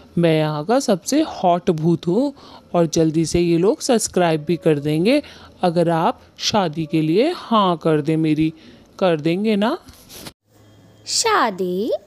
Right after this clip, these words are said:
Speaker 2: अबे किसकी शादी की बातें हो रही हैं? मुझे ही ना पता, मेरे घर में शादी की बातें चल रही हैं। वैसे तुझे करनी किससे है शादी? जरा बता तो खुल के, मैं अभी शादी के मूड में नहीं। कैसी बातें कर रहे हो तुम?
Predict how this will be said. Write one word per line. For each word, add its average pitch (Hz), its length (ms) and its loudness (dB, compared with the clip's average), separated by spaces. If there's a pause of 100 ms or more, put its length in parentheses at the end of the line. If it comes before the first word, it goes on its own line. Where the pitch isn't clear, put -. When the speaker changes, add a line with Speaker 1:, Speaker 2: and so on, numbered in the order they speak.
(120)
Speaker 2:
अबे 466 180 2 (100)
किसकी 285 500 4
शादी 226 400 -2
की 226 160 -2
बातें 226 380 2
हो 226 160 4
रही 226 300 2
हैं? 440 240 -8 (380)
मुझे 277 300 -2
ही 233 240 0
ना 453 160 0
पता, 453 300 -2 (380)
मेरे 247 400 4
घर 254 160 0
में 294 180 0
शादी 254 380 0
की 302 180 0
बातें 302 400 2
चल 269 240 2
रही 302 320 4
हैं। 330 140 -4 (440)
वैसे 185 380 0
तुझे 196 320 -2
करनी 302 420 2
किससे 233 400 0
है 190 220 -4
शादी? 392 480 2 (400)
जरा 262 280 4
बता 226 360 -2
तो 202 140 -2
खुल 370 240 4
के, 508 160 2 (400)
मैं 262 240 4
अभी 262 220 0
शादी 285 380 2
के 294 140 0
मूड 466 280 0
में 294 140 2
नहीं। 214 300 -6 (800)
कैसी 294 320 -2
बातें 269 260 0
कर 247 140 0
रहे 240 120 0
हो 320 120 4
तुम? 359 220 0